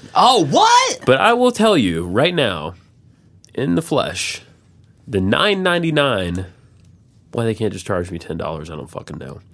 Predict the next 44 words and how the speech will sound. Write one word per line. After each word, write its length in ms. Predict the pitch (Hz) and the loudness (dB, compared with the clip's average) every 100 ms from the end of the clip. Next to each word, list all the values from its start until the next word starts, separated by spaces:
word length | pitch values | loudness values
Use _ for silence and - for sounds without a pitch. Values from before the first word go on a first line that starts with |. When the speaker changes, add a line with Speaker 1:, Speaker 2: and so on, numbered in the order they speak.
| - - | -20 -12
Speaker 2:
<laughs> 80 | 226 - - - - - | -10 -10 -20 -12 -10 -2
It 60 | 123 | 0
would 160 | 117 | 4
make 160 | 123 117 | 2 2
me, 260 | 107 101 - | 0 -2 0
it 80 | 127 | 0
would 140 | 113 | 4
make 180 | 120 117 | 2 2
the 80 | 107 | -2
math 460 | 95 87 90 107 107 | -2 -2 -2 -2 -2
in 100 | 95 | -4
my 140 | 90 | -4
checkbook 500 | - 87 - 104 98 | -4 -6 -2 -4 -2
a 40 | |
lot 200 | 90 82 | -6 -6
easier. 400 | 82 87 98 120 - 52 | -6 -6 -4 -6 -6 -4
Speaker 1:
I 120 | 117 | -2
can 160 | 127 151 | 0 -2
tell 180 | 131 120 | 0 0
you 80 | 87 | -2
why. 280 | 78 87 90 - - - | -4 -8 -10 -20 -20 -6
Speaker 2:
Why? 180 | - - - - - - - _ | -6 -6 -14 -20 -20 -20 -20 _
Speaker 1:
Because 300 | 110 127 110 | -2 -2 -2
according 400 | - 143 139 104 | -2 -2 0 -2
to 100 | 85 | -4
studies, 480 | - 98 92 95 - | -6 -4 -4 -8 -16
people 320 | - 95 90 | -10 -10 -8
are 140 | 85 85 | -6 -4
more 400 | 87 87 90 87 | -4 -2 -2 -2
willing 460 | 90 87 87 85 | -4 -4 -4 -6
to 100 | - | -10
pay 540 | - - 127 92 87 85 - - - | -18 -6 -4 -2 -6 -10 -16 -14 -4
nine 320 | 95 95 95 | -2 0 -2
ninety-nine 480 | 95 92 90 110 110 | -4 -2 -2 0 0
Speaker 2:
I 40 | |
know. 60 | 104 | -2
Speaker 1:
than 160 | 90 | -4
ten 240 | 87 101 90 | -4 -4 -2
dollars. 440 | 98 107 50 - - - | -4 -4 -8 -14 -20 -6
Speaker 2:
I 60 | - | -2
Speaker 1:
You 60 | 101 | 0
know 80 | 98 | 0
Speaker 2:
know. 60 | |
Speaker 1:
why? 240 | 101 120 | -2 -2